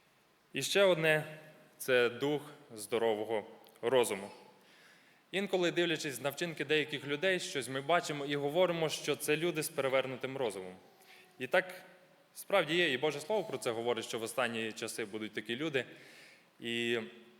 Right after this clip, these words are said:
Але Бог в силі Святого Духа прийшов для того, щоб змінити розум. І написано: «Дух сили, дух любові і дух здорового розуму». Що таке здоровий розум?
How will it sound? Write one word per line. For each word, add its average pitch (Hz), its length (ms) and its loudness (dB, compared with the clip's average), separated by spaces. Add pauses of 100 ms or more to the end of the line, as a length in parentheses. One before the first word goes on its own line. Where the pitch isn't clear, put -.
(1160)
Але 131 280 6
Бог 151 480 2 (1120)
в - 40 -10
силі 160 260 2
Святого 139 380 0
Духа 143 240 -2
прийшов 127 400 -2
для 120 140 2
того, 151 300 2
щоб 117 280 -4
змінити 123 520 -4
розум. 110 340 0 (680)
І 127 80 -6
написано: 135 580 2 (2500)
«Дух 131 440 -2 (220)
сили, 160 420 -2
дух 123 240 -6
любові 127 340 -2
і 120 160 -8
дух 127 320 -4
здорового 110 580 -2
розуму». 101 320 -2 (340)
Що - 180 0
таке 151 220 0
здоровий 117 400 0
розум? 98 280 -4